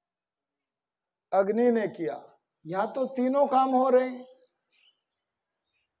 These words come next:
तो बस यह ध्यान रखिएगा,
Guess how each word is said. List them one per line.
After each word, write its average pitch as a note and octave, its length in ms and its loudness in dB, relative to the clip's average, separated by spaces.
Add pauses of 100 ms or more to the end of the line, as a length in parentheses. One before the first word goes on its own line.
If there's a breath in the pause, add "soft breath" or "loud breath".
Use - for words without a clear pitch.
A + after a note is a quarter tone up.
(160)
तो C4 280 6
बस C4 340 2
यह A#3+ 300 4
ध्यान B3 400 2
रखिएगा, A3+ 840 2